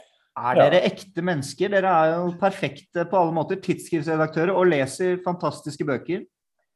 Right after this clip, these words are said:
Speaker 2: Ja, det er en, det er jo en veldig interessant bok da, så jeg har jo, jeg har jo ikke lest den tidligere på engelsk, så, eh, og det, det er jo en, eh, ja, det,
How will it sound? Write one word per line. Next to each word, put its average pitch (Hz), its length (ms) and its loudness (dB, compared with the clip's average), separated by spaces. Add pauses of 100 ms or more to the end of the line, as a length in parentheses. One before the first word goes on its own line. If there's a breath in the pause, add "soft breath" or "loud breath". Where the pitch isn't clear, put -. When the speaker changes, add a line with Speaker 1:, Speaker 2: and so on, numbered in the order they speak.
(560)
Speaker 2:
Ja, 127 520 4
det 147 120 -2
er 123 160 2
en, 123 140 -4 (120)
det 113 140 -2
er 110 80 2
jo 120 80 -2
en 117 60 -4
veldig 101 240 0
interessant 117 540 -2
bok 113 340 -2
da, 127 160 -8 (140)
så - 360 -6 (300)
jeg 101 200 -2
har 101 220 -2
jo, 101 280 -2
jeg 98 440 -2 (160)
har 98 260 0
jo 101 240 -2
ikke 101 320 -4
lest 110 380 0
den 117 160 -2
tidligere 131 880 0
på 123 160 0
engelsk, 151 720 0 (140)
så, - 260 -4 (200)
eh, 101 680 -6 (480 loud breath)
og 110 180 -6
det, 110 120 2 (480)
det 117 140 2
er 107 120 4
jo 113 120 2
en, 113 260 2
eh, - 580 0 (180)
ja, 143 200 6 (540 loud breath)
det, 107 120 -2